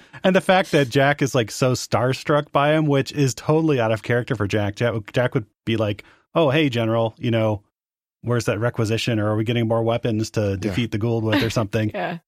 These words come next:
Speaker 1: Instead, it's like, you know, in the, in the seventies and eighties when they'd have a guest, guest star walk on the show and all the characters would be like, "Chicago Bears star William Refrigerator Perry?"
Speaker 2: Yeah.
Speaker 1: You know, and it,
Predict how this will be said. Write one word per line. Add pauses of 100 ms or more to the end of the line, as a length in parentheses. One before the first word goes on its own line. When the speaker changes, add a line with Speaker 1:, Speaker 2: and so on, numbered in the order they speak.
(160)
Speaker 1:
Instead,
it's
like,
you
know,
in
the,
in
the
seventies
and
eighties
when
they'd
have
a
guest,
guest
star
walk
on
the
show
and
all
the
characters
would
be
like, (680)
"Chicago
Bears
star
William
Refrigerator
Perry?"
Speaker 2:
Yeah. (420)
Speaker 1:
You
know,
and
it,